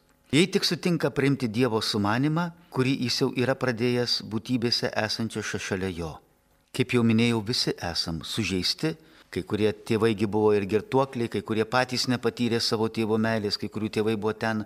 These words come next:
irgi prasigėrę, latrai, kitose šeimose arba be tėvo augo. Nu, tų variantų gali būt daugybė. Tėvas buvo e-, egoistas, recidyvistas ar dar kažkoks.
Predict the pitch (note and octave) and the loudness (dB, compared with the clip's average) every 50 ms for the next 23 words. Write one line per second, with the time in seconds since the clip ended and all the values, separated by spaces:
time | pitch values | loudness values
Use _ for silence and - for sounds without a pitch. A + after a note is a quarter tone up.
0 | - - - B2 C3 B2 A2 B2 A#2+ - A#2 A#2 - - A#2+ G#2+ A2 B2+ B2+ A#2+ | -8 -6 -2 0 0 0 2 0 -2 0 0 -2 -2 -2 -2 0 0 2 2 4
1 | B2 B2 A#2+ A#2+ A#2+ A#2 - C3 A#2+ B2+ C3 B2+ B2+ A#2+ A#2+ A2+ A2+ A2+ A2 A2 | 2 2 2 2 0 0 0 2 4 4 4 4 4 2 2 2 0 0 -2 -4
2 | - - - - - - C#3+ C3 - C3+ B2 - - C3+ C3+ C3 C3 A#2+ - D3 | -8 -8 -6 -4 0 0 0 0 0 -2 0 0 2 4 4 4 2 2 2 0
3 | C3+ B2 B2 C3+ B2+ C#3+ C#3+ C#3 - C#3+ C#3 C3+ C3 C3 B2+ C3 C3 B2 C3+ C3 | 2 2 2 2 2 2 0 0 2 2 2 4 2 2 2 2 0 0 0 -2
4 | B2 - - - - - - _ _ - B2+ C3+ - - E3 D3 A#2+ C3+ A#2+ B2+ | -2 -4 -8 -20 -20 -20 -20 _ _ -4 -4 -2 -2 0 -2 0 0 0 0 0
5 | C#3+ D#3+ E3 C#3+ - C3 A2 A2 B2+ C3+ C#3+ C#3+ C3+ C#3+ B2+ C3+ C#3+ D3 C#3 D3 | 0 0 0 0 -2 -2 0 0 0 0 0 0 -2 -2 0 0 0 0 0 -2
6 | F3 C#3 - - A2+ - - - C3 C3 B2 B2+ A#2 G#2 A2 B2 A#2+ A#2+ A2+ A2 | -2 -2 -2 -2 -4 -4 -2 -2 -2 0 2 0 -2 -2 -4 -2 0 2 2 2
7 | G#2 F#2+ - - - - - - A2 A#2+ - - D3 A#2+ B2 C3 C3 C#3+ C#3 - | 2 0 -2 -6 -10 -14 -8 -2 0 0 0 0 0 2 2 2 4 2 0 0
8 | - - A#2+ - - A#2+ A#2+ - - A#2+ A2+ C3 B2 C#3+ C#3 - B2+ A#2+ - B2 | -2 -2 -2 0 0 -2 -2 -2 -2 -2 -2 -2 0 0 -2 0 -2 0 0 0
9 | G#2 C3+ C#3 C3+ - B2+ A#2 - - B2+ B2+ - - | 0 0 -2 -2 -2 -6 -6 -4 -4 -4 -4 -4 -6